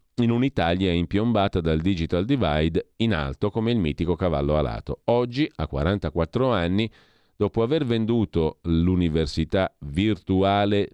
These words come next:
Pegaso al fondo americano C V C per l'iperbolica cifra di un miliardo di euro, Iervolino ha deciso di comprare la squadra di calcio della Salernitana e appunto una delle testate più prestigiose,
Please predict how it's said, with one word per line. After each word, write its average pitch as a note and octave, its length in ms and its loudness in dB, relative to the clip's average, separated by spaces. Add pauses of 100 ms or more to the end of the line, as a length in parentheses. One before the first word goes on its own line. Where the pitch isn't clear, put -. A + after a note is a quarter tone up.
(120)
Pegaso E2 640 0
al D2+ 100 0
fondo G2+ 300 -2
americano E2+ 640 0
C - 260 -2
V F#2 80 0
C F#2+ 340 -2
per D#2+ 180 -2
l'iperbolica G#2 840 0
cifra F2+ 440 -4
di C#2 160 -6 (100)
un C3 260 2
miliardo F2+ 720 0
di D#2+ 160 -2
euro, E2+ 500 0 (420)
Iervolino D#3 580 0
ha C3+ 60 0
deciso G#2+ 360 -2
di F2+ 100 0
comprare F#2+ 580 0
la E2+ 120 -2
squadra F#2 320 -2
di F#2+ 100 -2
calcio E2 400 0
della C#2+ 200 0
Salernitana D#2 920 -2
e D3 100 -4
appunto F#2 420 -2
una G#2+ 160 0
delle D#2 200 0
testate D#2+ 480 -2
più B2 200 -2
prestigiose, C#2 760 -2